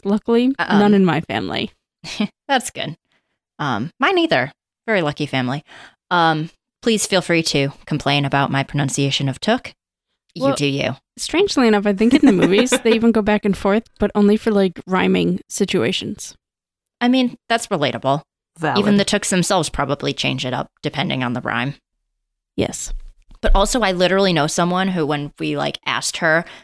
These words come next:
Speaker 2: how to pronounce her name with, like, a, a ah or an a sound, she was like, "No one knows." <laughs> Like, "It's your
Speaker 1: And she,
Speaker 2: name?"
Speaker 1: and she
Speaker 2: Like,
Speaker 1: didn't
Speaker 2: "Pick
Speaker 1: tell
Speaker 2: one?"
Speaker 1: you? <laughs>
Speaker 2: No, like, she's like, "We don't actually know, so."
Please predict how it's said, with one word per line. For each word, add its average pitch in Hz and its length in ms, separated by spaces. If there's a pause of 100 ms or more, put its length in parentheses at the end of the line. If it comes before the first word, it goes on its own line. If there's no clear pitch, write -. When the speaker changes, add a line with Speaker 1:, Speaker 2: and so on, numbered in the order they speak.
(200)
Speaker 2:
how 151 220
to - 140
pronounce 151 380
her 160 100
name 139 320
with, 160 160
like, 135 240
a, 127 240
a 139 260 (680)
ah 156 320
or 170 100
an 143 160
a 139 280
sound, 196 520 (500)
she - 180
was 147 160
like, 147 260 (160)
"No 202 180
one 170 220
knows." - 480 (220)
<laughs> - 160 (800)
Like, 185 200 (640)
"It's - 240
your - 120
Speaker 1:
And 165 80
she, 156 80 (100)
Speaker 2:
name?" 262 160 (200)
Speaker 1:
and 196 120
she - 80
Speaker 2:
Like, 208 100
Speaker 1:
didn't 208 220
Speaker 2:
"Pick 190 80
Speaker 1:
tell 392 240
Speaker 2:
one?" - 100
Speaker 1:
you? 403 340
<laughs> - 60 (240)
Speaker 2:
No, 226 340
like, 180 260
she's - 440
like, 214 240 (680)
"We 214 120
don't 339 160
actually 277 420
know, 170 340
so." 165 380